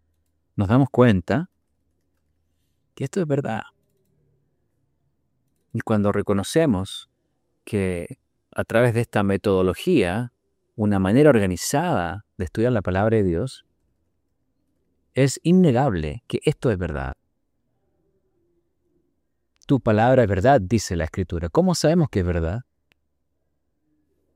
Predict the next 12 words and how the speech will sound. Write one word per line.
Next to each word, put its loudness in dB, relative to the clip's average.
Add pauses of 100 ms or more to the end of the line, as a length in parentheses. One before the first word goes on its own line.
(1040)
Bueno, -4
cuando -4
nos -2
damos 0
cuenta -2 (1800)
que 0
la 2
verdad 0
no 2
se -2
puede 2
contradecir -2